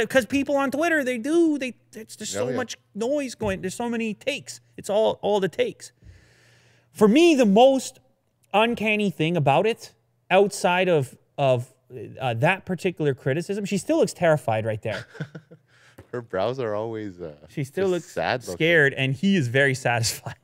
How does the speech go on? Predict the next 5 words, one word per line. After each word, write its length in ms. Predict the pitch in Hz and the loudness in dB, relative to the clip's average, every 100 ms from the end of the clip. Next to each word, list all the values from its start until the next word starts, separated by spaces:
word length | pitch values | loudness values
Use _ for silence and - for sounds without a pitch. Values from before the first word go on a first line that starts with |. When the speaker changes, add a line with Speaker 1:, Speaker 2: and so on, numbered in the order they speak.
| _ - _ - - - _ _ - | _ -20 _ -14 -12 -14 _ _ -20
Speaker 2:
Yeah. 240 | - - - _ _ _ _ _ _ _ - | -20 -20 -20 _ _ _ _ _ _ _ -4
Speaker 1:
Yeah, 160 | 120 | -2
there's, 240 | 117 170 165 - | 2 2 0 -4
there's, 320 | 139 156 147 | 0 2 2
there's, 260 | 147 139 | 0 -2